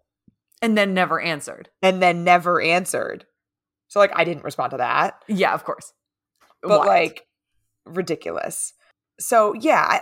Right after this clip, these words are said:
Speaker 2: I, I think one of the things is, is it can be quite frustrating. I have dead-end conversations like this all the time. I know you do too.
Speaker 1: Yeah.
Speaker 2: And it can feel frustrating and,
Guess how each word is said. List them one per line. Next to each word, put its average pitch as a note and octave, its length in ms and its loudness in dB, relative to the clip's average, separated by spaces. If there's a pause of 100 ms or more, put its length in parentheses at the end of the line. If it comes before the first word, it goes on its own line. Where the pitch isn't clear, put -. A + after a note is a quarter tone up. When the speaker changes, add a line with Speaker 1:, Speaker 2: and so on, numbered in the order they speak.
(120)
Speaker 2:
I, C#4+ 80 0
I - 20 -2
think D#4+ 240 -8
one D4+ 140 -2
of D#4 100 -2
the D#4 80 -6
things G3 340 -6
is, E3 200 -4
is D#3 160 -10
it E3 120 -10
can F#3 360 -6
be A3+ 100 -8
quite G3 300 -4
frustrating. E3 800 -6 (500)
I G3 60 -10
have G3+ 180 0
dead-end D#3+ 280 2
conversations C#3+ 480 -8
like C3+ 120 -10
this - 140 -18
all A#2+ 100 -8
the B2 80 -14
time. F#2+ 240 -12
I D3 60 -10
know C#3 100 -12
you C3+ 140 -12
do C3+ 120 -12
too. - 380 -10 (400)
Speaker 1:
Yeah. F#3+ 140 0 (300)
Speaker 2:
And D3 360 -6
it G#3 160 -2
can F#3+ 400 -4
feel D#3+ 460 -2
frustrating F3 920 -6 (540)
and, C#3+ 520 -2